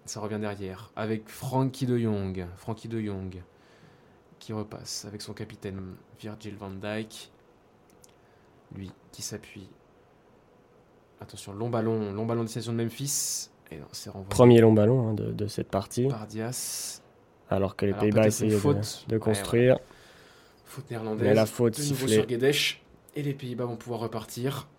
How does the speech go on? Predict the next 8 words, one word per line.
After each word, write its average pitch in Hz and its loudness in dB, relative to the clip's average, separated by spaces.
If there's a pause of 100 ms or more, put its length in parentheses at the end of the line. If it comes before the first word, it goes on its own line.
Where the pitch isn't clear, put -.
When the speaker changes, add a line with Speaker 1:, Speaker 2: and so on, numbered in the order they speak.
(1600)
Speaker 1:
Faute - -18
de 107 -6
Bergwijn. 107 -6 (160)
Speaker 2:
Les 113 -4
Portugais 107 2
vont 98 -2
pouvoir 98 -6
repartir. - -14